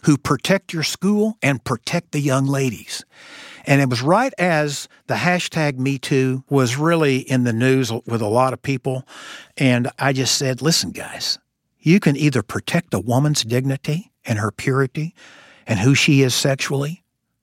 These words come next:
or you can be a barbarian and you could take advantage of her." I want to challenge you as a team to set a new standard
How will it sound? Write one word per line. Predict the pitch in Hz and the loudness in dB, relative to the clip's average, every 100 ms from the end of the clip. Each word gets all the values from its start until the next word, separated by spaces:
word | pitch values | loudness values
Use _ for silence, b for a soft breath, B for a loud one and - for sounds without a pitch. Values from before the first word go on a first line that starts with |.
| _ _ _ | _ _ _
or | - | -4
you | 101 139 | 2 2
can | 160 98 | 2 -2
be | 90 92 92 - B B - | -4 -6 -6 -12 B B -4
a | 120 | 0
barbarian | 107 98 98 107 101 82 - - _ _ _ - | 2 0 -2 -4 -4 -8 -14 -20 _ _ _ 2
and | 123 | 4
you | 143 | 4
could | 92 | 0
take | 123 117 | 0 0
advantage | 98 95 101 110 85 | -2 -2 -2 -2 -8
of | - - | -12 -14
her." | - - - b b b b b b - | -16 -18 -20 b b b b b b 2
I | |
want | 160 180 | 4 4
to | 113 | 0
challenge | - 143 135 123 117 | 0 2 2 2 0
you | 123 151 | 0 0
as | 143 113 | 0 -4
a | |
team | - - 135 92 82 - B B B B - | -6 -4 -4 -4 -8 -14 B B B B -4
to | 117 | 0
set | - 139 | 2 2
a | 117 | 2
new | 110 127 | 4 4
standard | - - 123 107 - - - | 2 0 0 0 -4 -12 -18